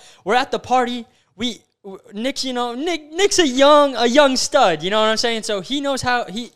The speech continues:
he's got W Riz, I would say. So he W Rizzes up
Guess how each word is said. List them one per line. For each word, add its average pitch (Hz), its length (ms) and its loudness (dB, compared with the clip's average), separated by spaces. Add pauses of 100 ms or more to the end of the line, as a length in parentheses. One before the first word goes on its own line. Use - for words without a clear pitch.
he's 202 200 -10
got 202 220 -2
W 202 280 -2
Riz, 156 260 -2
I 139 80 -2
would 135 140 -8
say. 127 260 -8 (400)
So 208 200 -2
he 240 220 -4
W 226 480 0
Rizzes 202 460 -2
up 170 300 -8